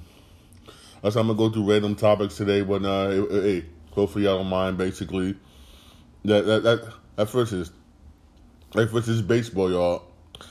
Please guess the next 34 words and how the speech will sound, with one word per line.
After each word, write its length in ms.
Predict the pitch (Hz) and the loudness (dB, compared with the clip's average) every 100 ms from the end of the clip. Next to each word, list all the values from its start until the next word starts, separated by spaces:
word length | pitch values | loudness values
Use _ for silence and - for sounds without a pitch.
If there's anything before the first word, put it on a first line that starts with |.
| - | -12
Manny 300 | 87 107 131 | -2 0 0
Machado 600 | 131 113 131 123 117 110 | 0 0 4 6 6 2
basically 580 | 90 104 110 107 104 104 | 2 0 0 -4 -2 -2
says 420 | 101 101 95 95 - - _ - - - - _ - - - | 0 0 0 -2 -8 -20 _ -20 -20 -20 -20 _ -20 -20 -8
he's 240 | 117 120 113 | 0 0 0
gonna, 440 | 110 117 113 110 | 0 2 2 2
um, 600 | 107 104 104 104 104 104 - - - - - - - _ - - - - | 2 4 4 2 -2 -4 -10 -20 -20 -20 -20 -20 -20 _ -20 -20 -20 -6
he's 140 | 110 | -2
gonna 220 | 110 113 104 | 0 0 2
opt 340 | 110 113 - | 4 4 4
out. 420 | 120 110 107 - - - | 6 6 4 -4 -16 -4
He, 140 | 123 123 107 - - | -4 -4 -8 -16 -6
he, 100 | 120 | -4
he, 220 | 113 113 107 - | -4 -4 -8 -6
he, 100 | 120 | -6
he 20 | |
says 340 | 117 - - 135 | -6 -8 -6 -2
he's 140 | 147 | 0
gonna 160 | 127 104 | 0 0
opt 280 | 123 127 | 0 0
out 180 | 139 127 | 0 2
basically 560 | 123 135 135 131 135 131 - - - - - | 2 0 -2 2 2 0 -8 -20 -20 -4 0
at 120 | 113 | 0
the 80 | 101 | 0
end 120 | 120 | 0
of 60 | |
this 200 | 113 110 | 0 0
season. 300 | 120 123 85 | 0 -2 -2
This 160 | 92 131 | -6 -4
season 200 | 190 147 | -4 -2
has 80 | 139 | -2
not 160 | 131 | -2
started 640 | 113 - - 147 156 127 87 | -4 -8 -2 4 4 2 -2
yet. 260 | 104 104 | 0 0